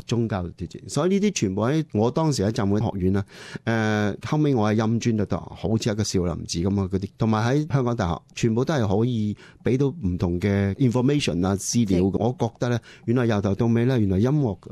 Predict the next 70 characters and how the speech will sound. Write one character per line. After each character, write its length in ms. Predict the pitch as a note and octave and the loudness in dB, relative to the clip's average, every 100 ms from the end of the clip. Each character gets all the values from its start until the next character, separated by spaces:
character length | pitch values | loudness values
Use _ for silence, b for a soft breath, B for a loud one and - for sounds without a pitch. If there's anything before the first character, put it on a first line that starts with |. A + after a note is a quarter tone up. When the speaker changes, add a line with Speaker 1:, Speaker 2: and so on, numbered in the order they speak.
| - | -12
Speaker 1:
如 120 | G2+ | -2
果 80 | A#2 C#3+ | 0 0
作 200 | F#2+ G2 | -2 -4
曲 80 | A2 | -4
呢， 180 | G#2+ G#2 | -2 -2
就 160 | G2 F2+ E2 - B B B B B B B | -2 -4 -6 -12 B B B B B B B
呢 180 | E3 G#3 | 0 2
啲 140 | A#3+ - | 0 0
只 120 | A2 | -2
不 100 | D#3 | 0
過 120 | F#2+ | -2
係 80 | F#2+ | -2
一 20 | |
啲， 60 | A#2 - _ _ _ | -2 -6 _ _ _
一 60 | - | -4
啲 80 | D3+ | -4
技 200 | - E2+ | -2 -4
巧 380 | E2+ - E2 C2+ | -4 -8 -6 -4
嚟 100 | E2+ | -4
嘅。 120 | - - - - - | -6 -14 -18 -18 -12
Speaker 2:
嗯。 120 | G2 | -4
Speaker 1:
噉 180 | B2+ D#3+ | -2 0
最 160 | C3 | 0
緊 120 | G#2 A#2 | 0 0
要 120 | A#2+ | 0
就 100 | F#2+ | 0
係 60 | E2+ | -2
你 100 | E2 | -2
本 180 | F2+ G2 | -2 -2
身 220 | A2 G#2 | -2 -2
你 160 | F#2+ | -2
嗰 160 | E2+ F#2+ | -2 -6
個 220 | F#2+ F#2 | -6 -8
真 160 | F#2 C3 | -2 -2
係 160 | G#2+ F2 | -2 -4
鍾 200 | - G#2+ G#2+ | -4 0 2
意， 160 | G2+ F#2 | 0 -2
同 120 | G2 | -2
埋 200 | F#2 F#2 | -2 -2
好 100 | G#2 | -2
多 180 | B2+ B2 | 0 0
嘢 160 | G2+ | 0
係， 240 | F#2+ F2+ D#2+ | 0 -2 -4
Speaker 2:
嗯。 280 | G3 F#3+ G3+ | -6 -8 -8
Speaker 1:
嗯， 680 | G2+ G2+ G2+ G2 F#2+ F#2+ F#2+ - - | -4 0 0 0 -2 -4 -6 -10 -6
呃， 140 | G2 | -2
一 100 | A#2 D3+ | 0 0
個 80 | |
gift 240 | A2+ C3 B2 C#2+ | 0 -2 -2 -6
嚟 40 | |
嘅。 120 | C#2 C#2+ B B B | -6 -10 B B B
Speaker 2:
就 100 | - | -6
想 140 | F#3+ C4+ | -4 -2
問 100 | A#3+ | -2
下 120 | G3 | -2
你 120 | F3 F3 | -2 -2
呢 80 | |
一 80 | G#3 | -2
樣 200 | G#3 F3 | -2 -2
嘢 180 | D3 D3 | -4 -6
啦， 80 | D3 | -2
Speaker 1:
嗯。 80 | B2+ | -2
Speaker 2:
噉 60 | A3 D#4 | 0 -2
你 60 | |
覺 120 | A#3 G#3+ | -2 -2
得 80 | C4 | -4
係 160 | C4+ | -4
咪 160 | F3 D#3+ | -2 -2
真 140 | G#3 | -2
係 80 | C4 | -2